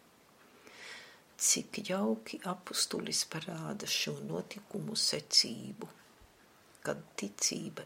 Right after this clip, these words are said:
ir nākusi, tad audzinātājai nav vairs varas pār mums. Kādēļ? Tādēļ, ka jūs visi, ticēdami uz Jēzu Kristu,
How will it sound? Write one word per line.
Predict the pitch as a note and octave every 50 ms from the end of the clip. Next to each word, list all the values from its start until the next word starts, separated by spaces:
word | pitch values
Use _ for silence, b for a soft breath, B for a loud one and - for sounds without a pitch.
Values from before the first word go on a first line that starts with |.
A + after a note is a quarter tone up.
| -
ir | - D3+ C3+ C3 C#3
nākusi, | C3 C3 - C#3 C#3+ D3 C#3+ - - - - - - - - - G#3+ G#3 G#3 G#3 - - -
tad | - - - - - -
audzinātājai | - C#3+ E3 G3 G3+ - - G3+ G3 F#3 F#3+ F#3+ G3+ G3+ - F#3+ F3 E3+ E3+ E3+ E3+ E3 D#3+ D#3 - -
nav | - F#3 G#3 A3+ F#3+ D3+
vairs | - - C3+ C3 D3 - - - - -
varas | - - - D#3+ E3+ - - - - - - - -
pār | - - D3 C#3+ C#3+ - - - -
mums. | D3 C3 C3 - C3+ C#3 - - - - - - - - - - - - - - - - - - - - B B B B B B B B B B
Kādēļ? | - - - G#3 F3 D3 C3 C3 C#3+ C#3 C3+ D3+ E3+ F3+ F#3 - - - - B B B B B B B B
Tādēļ, | - - G3+ A3+ A#3+ A3+ E3+ D#3+ D#3+ D3+ - - - - - - -
ka | - - - - - - - -
jūs | - B2+ C3 C3+ C3+ D#3 E3 D#3+ - - - - D3
visi, | D#3 - A#3+ A#3 A3 - G#3+ - - - - - - - - - - - - - - -
ticēdami | - - - - - - - - C#3+ - - - D#3 D3+ C#3+ D3 - - -
uz | D#3 D3 - - -
Jēzu | - - D3+ D3+ D3 D3 D3+ D3 - - - - -
Kristu, | - - - G#3+ A3+ B3 - - - - - -